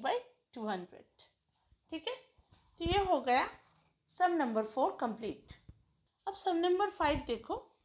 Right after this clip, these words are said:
"Express each of the following as a decimal fraction।" तो मतलब डेसिमल फ्रैक्शन में चेंज करना है। तो थर्टीन परसेंट मतलब थर्टीन बाई हंड्रेड। हंड्रेड से जब divide करोगे तो decimal क्या होगा, दो plus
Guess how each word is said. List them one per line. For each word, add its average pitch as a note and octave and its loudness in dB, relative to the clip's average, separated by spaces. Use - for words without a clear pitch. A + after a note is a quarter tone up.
"Express A4+ 0
each F4 2
of E4 2
the F#4+ 0
following C4+ 4
as B3 2
a F#4+ 6
decimal B3+ -4
fraction।" - -6
तो C4+ 2
मतलब C#4 0
डेसिमल C#4+ 0
फ्रैक्शन C4 -4
में D#4+ -4
चेंज G#3+ -6
करना - -14
है। D3 -18
तो F#4 -6
थर्टीन E4 4
परसेंट C#4+ -2
मतलब C4 -4
थर्टीन D4+ -4
बाई A4+ 2
हंड्रेड। G#3+ -6
हंड्रेड D#4 0
से G4+ -2
जब F#4 -2
divide C4+ -4
करोगे C4+ -6
तो D4+ -10
decimal C#4+ -4
क्या D#4+ -2
होगा, C4+ 2
दो B3+ -2
plus D4 2